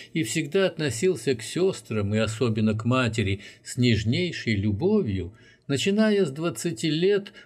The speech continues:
он шел уже своим собственным жизненным путем,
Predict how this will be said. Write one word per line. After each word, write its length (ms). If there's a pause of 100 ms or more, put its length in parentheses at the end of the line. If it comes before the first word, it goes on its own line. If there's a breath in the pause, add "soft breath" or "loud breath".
он 200
шел 420
уже 260
своим 540
собственным 960
жизненным 680
путем, 720